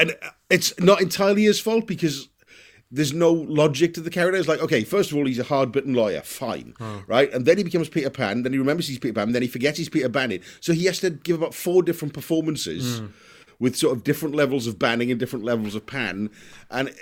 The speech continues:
Speaker 1: it's just confusing. It doesn't make sense, but also, it, it's, uh, Robin Williams was obviously immensely talented.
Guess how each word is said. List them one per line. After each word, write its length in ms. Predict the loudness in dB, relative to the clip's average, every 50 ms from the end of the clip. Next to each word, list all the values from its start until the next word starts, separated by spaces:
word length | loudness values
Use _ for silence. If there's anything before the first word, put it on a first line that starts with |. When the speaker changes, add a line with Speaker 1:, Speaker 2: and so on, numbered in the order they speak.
| -8 -6
Speaker 1:
it's 220 | -6 -4 -4 -6
just 320 | -4 0 0 0 0 -2
confusing. 480 | -4 -4 -4 -2 0 0 0 0 -2 -4
It 100 | -4 -4
doesn't 240 | -4 -4 -2 -2 -2
make 160 | -2 -2 -2
sense, 320 | -4 -4 -4 -4 -4 -6
but 160 | -6 -8 -6 -4
also, 480 | -2 -4 -2 -2 0 0 0 0 -2 _ _ _ -20 -20 -20 -20 -20 -20 -20 -20 _ _ _ _ _ _ _ _ _ _ _ -20 _ _ _ _ _ -4
it, 200 | -4 -2 -2 -4
it's, 360 | -6 -4 -2 -4 -2 -2 -2
uh, 120 | -2 -4 -4 -6 -10 -14 -18 -20 -20 -20 -20 -18 -18 -18 -18 -18 -20 -20 -20 -20 -20 _ _
Robin 280 | 2 4 4 6 6 4
Williams 400 | 4 2 2 0 0 -2 -6 -8
was 280 | -4 -2 -2 -2 -2 -4 _ _ _ _ -2
obviously 440 | -2 0 0 -2 -2 0 0 0 0
immensely 340 | 0 0 -2 -4 -6 -8
talented. 480 | -4 -4 -4 -4 -4 -10 -14 -16 -16 -18